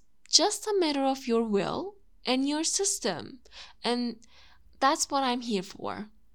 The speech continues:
to provide you with enough inspiration so that you can find your own will and help you create a system that works for you. And I hope we can manage that together, because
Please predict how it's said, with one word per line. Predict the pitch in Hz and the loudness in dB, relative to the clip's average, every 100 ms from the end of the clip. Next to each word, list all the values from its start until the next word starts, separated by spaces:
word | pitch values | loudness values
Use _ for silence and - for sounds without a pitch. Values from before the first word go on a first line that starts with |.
| - | -20
to | - | -20
provide | - 226 208 208 240 226 | -10 -4 2 4 4 2
you | 196 | 0
with | 175 170 - | -2 -8 -6
enough | 196 196 214 - | -2 -2 -4 -6
inspiration | 202 190 - 180 170 196 - - 151 202 - - - - | -2 -2 -2 -6 -4 2 2 0 -10 -14 -16 -18 -18 -4
so | - 214 202 | 4 4 4
that | 190 - | 2 0
you | 202 | -8
can | 202 220 202 | -6 -4 -4
find | 202 - 208 208 208 | -6 -6 -2 0 0
your | 202 185 - - | 0 -2 -6 -4
own | 214 233 262 240 | 0 2 2 2
will | 165 110 92 214 - - - - 196 | 0 -4 -6 -10 -12 -20 -20 -8 -6
and | 202 | -4
help | - 208 214 214 | -2 -2 -4 -6
you | 196 196 190 185 185 | -2 0 0 -2 -6
create | - 208 185 190 - | -6 -2 0 -2 -2
a | 196 | -4
system | - - - - 196 185 | -4 -2 -2 -2 -4 -4
that | 180 180 - | -4 -4 -6
works | 185 190 190 - | -4 -4 -4 -8
for | - 185 185 180 190 - - - | -4 -4 -4 -6 -12 -20 -20 -6
you. | 208 226 175 67 202 - | 0 2 2 -2 -8 -2
And | 254 | -2
I | |
hope | 285 381 415 | 0 -2 -2
we | 330 | -4
can | 320 277 | -4 -2
manage | 262 240 233 - | 0 0 0 0
that | 202 202 | 0 -2
together, | 196 190 170 95 196 - - - - - - | -4 -4 -2 -6 -8 -12 -20 -20 -20 -20 -4
because | 208 208 196 185 - | -2 0 -2 -2 -6